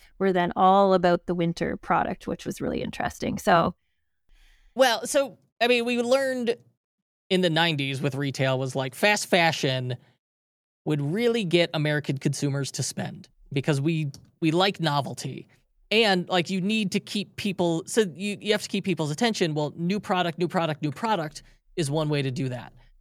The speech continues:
Speaker 2: And so, you know, re-releasing the same product, re-releasing variations on the same product, new colors, new styles, that's one solution. Coming up with new content's another solution.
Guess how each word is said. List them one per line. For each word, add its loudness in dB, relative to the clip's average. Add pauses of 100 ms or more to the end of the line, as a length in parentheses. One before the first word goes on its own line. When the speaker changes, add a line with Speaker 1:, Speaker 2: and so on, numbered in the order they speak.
(140)
Speaker 2:
And -2
so, 2 (360)
you -4
know, -6 (420)
re-releasing 2 (440)
the 0
same 0
product, 0
re-releasing -2
variations -2
on -2
the -4
same -4
product, -8
new -6
colors, -2 (260)
new 2
styles, -2 (320)
that's 2
one 0
solution. -6 (360)
Coming 2
up -2
with -4
new 0
content's -2
another -4
solution. -6